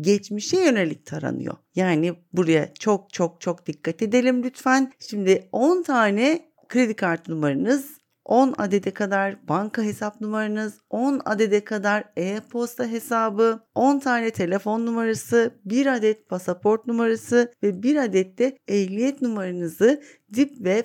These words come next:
ve Dark Web uygulamalarında sigorta şirketi tarafından yedi yirmi dört izleme altına tutuluyor ve eğer verilen numaralardan herhangi birinde tehlikeli bir durum tespit ediliyorsa da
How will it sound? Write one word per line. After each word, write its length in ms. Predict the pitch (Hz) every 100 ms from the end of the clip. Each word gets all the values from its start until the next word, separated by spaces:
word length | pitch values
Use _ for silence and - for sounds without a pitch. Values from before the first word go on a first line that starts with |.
| -
ve 240 | 196 165
Dark 260 | 180 226 262
Web 260 | 226 214 -
uygulamalarında 1300 | 196 196 185 185 180 175 170 165 156 151 180 262 294
sigorta 580 | - 226 220 285 277 214
şirketi 480 | - 190 208 196 -
tarafından 680 | 240 247 233 165 165 170
yedi 420 | 165 147 180 185
yirmi 540 | 269 254 220 214 202 175
dört 180 | 208 226 -
izleme 420 | 185 160 175 208
altına 380 | 254 294 311 302
tutuluyor 560 | - - 254 277 285 294 302
ve 180 | 277 -
eğer 400 | 208 196 165 160
verilen 800 | 180 170 180 175 185 214 247 220 - 175
numaralardan 720 | 185 190 185 180 170 175 -
herhangi 680 | - 165 165 196 240 247 170
birinde 280 | 165 156 170
tehlikeli 640 | - 196 202 220 254 202
bir 80 | 170
durum 260 | 185 175
tespit 480 | 160 180 - 180 -
ediliyorsa 600 | 170 185 247 285 277 208
da 140 | 233